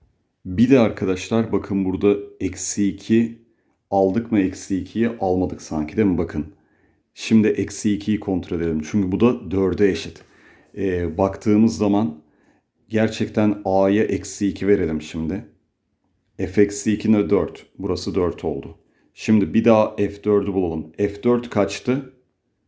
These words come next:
F dört sıfır. Sonra, e, bu F dört sıfır olunca F sıfır ne? Dört. Bakın gerçekten burada eksi iki de oldu. Eksi ikiyi de almalıyız.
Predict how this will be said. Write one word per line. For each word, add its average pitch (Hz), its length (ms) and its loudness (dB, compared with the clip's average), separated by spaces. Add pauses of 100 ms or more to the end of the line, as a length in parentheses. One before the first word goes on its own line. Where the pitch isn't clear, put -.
(100)
F 104 260 -2
dört 113 220 6
sıfır. - 480 -10 (600)
Sonra, 117 720 4 (600)
e, 95 300 2
bu 110 140 2
F 110 260 2
dört 113 180 4
sıfır - 300 -8
olunca 113 500 4
F 104 140 0
sıfır 113 440 -2
ne? 113 160 2
Dört. 87 340 -2
Bakın 104 280 0
gerçekten 107 720 0 (280)
burada 98 440 0
eksi 98 380 -2
iki 92 200 -4
de 104 40 6
oldu. 85 480 0 (200)
Eksi 90 420 -6
ikiyi 95 260 -4
de 95 60 2
almalıyız. 78 680 -2